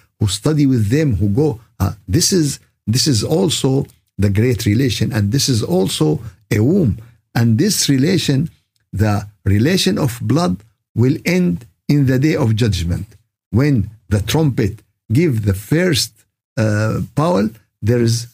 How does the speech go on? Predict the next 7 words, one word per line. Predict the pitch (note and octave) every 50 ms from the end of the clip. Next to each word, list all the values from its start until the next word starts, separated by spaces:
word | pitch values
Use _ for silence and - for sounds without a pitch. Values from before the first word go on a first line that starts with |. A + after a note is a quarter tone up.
| _ _ -
there | G2+ A#2 B2+
is | B2 A#2 G#2 F#2+
no | A#2+ C3 C#3+ E3 E3+ E3+ E3+ E3+ F3 F#3 F#3 - - _ _ _ -
blood | F#2+ F#2+ B2 C#3+ C#3 B2+ A2
relation. | G#2+ G#2 G#2 G2+ F#2 E2+ - - D2+ C#2+ - - -
It's | - - - - - - -
end. | E3 C#3+ A2 F2 C#2 - -